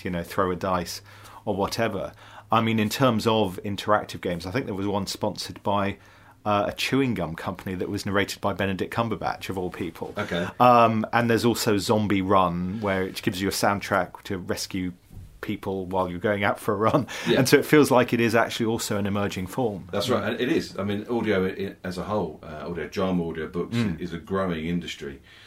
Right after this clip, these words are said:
Speaker 2: And, um, you know, i-, in some form or another, in some small way, hopefully, you know, we're riding into that particular world. Uh, and yeah, the, the interactive thing is, is, uh, is an exciting thing. I see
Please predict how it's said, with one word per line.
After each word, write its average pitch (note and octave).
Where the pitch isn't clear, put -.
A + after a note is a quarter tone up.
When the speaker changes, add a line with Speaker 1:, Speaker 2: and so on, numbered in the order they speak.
Speaker 2:
And, E2
um, D#2+
you F2
know, D#2+
i-, -
in F#2+
some F2+
form F2
or -
another, E2
in D#2+
some E2
small F2+
way, D#2+
hopefully, D#2
you D#2+
know, C#2+
we're D#2
riding D#2
into C#2+
that C#2+
particular -
world. D2
Uh, E2+
and A#2
yeah, B2+
the, G2+
the G#2+
interactive G2
thing F#2
is, F2+
is, F2
uh, F2
is F2+
an G2
exciting F2+
thing. D#2
I E2+
see D#2+